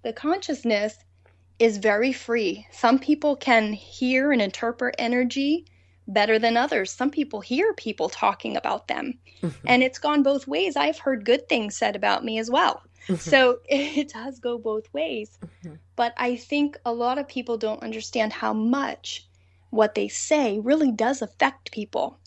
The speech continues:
Speaker 1: whether they like to believe it or not. It really does have an impact in changing the world.
Speaker 2: I know you and Gail have created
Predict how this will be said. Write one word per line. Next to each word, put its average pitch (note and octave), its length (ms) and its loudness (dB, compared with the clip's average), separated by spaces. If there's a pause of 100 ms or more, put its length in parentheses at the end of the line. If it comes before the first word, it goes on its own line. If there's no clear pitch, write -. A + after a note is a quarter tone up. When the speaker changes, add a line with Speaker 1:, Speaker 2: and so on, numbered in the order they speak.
(520)
Speaker 1:
whether A3+ 240 8
they G#3 180 2
like A3+ 300 2
to - 100 -6
believe A3 340 0
it G#3 60 -4
or G#3 80 -4
not. G3+ 440 -6
It - 140 -14
really A#3+ 260 4
does G#3+ 260 2
have G#3+ 200 -2
an G#3+ 100 -4
impact - 600 2
in G#3+ 140 -4
changing G#3+ 500 -4
the G3+ 80 -4
world. G3+ 420 2 (680)
Speaker 2:
I G3+ 120 2
know A3+ 400 2
you G#3+ 280 0
and G3+ 140 0
Gail F#3 240 4
have F3 200 -4
created E3 680 2